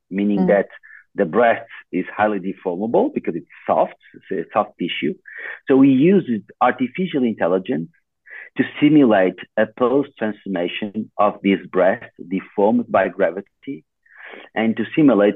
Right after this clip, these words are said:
Speaker 1: how it looked like when the patient is up, upright position, and then to fuse this simulated, uh,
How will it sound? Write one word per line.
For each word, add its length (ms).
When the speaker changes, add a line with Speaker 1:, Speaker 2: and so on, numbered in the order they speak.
Speaker 1:
how 160
it 180
looked 240
like 320
when 220
the 80
patient 520
is 140
up, 220
upright 480
position, 600
and 160
then 240
to 100
fuse 480
this 260
simulated, 640
uh, 580